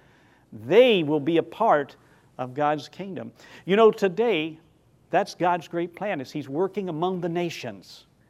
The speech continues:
God is calling to Himself people from all nations. He's calling them to Himself and making them a part of His people. And it puts their birthplace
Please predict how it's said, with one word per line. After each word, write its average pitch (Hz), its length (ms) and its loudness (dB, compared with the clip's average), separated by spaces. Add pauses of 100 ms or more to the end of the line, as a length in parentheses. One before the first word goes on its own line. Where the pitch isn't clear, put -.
(160)
God 208 320 10
is 190 160 4
calling 226 600 8
to 175 100 -2
Himself 208 680 2
people 240 540 -4 (320)
from 175 300 2
all 226 260 10
nations. 214 640 0 (520)
He's 175 200 -2
calling 226 400 4
them 226 140 -2
to 233 120 0
Himself 208 720 2 (420)
and 165 220 0
making 190 340 2
them 165 160 4
a 147 60 4
part 185 460 6
of 135 120 -4
His 170 240 -4
people. 151 580 -6 (1160)
And 165 160 2
it 175 220 -4 (200)
puts - 240 4
their 226 160 10
birthplace 175 920 6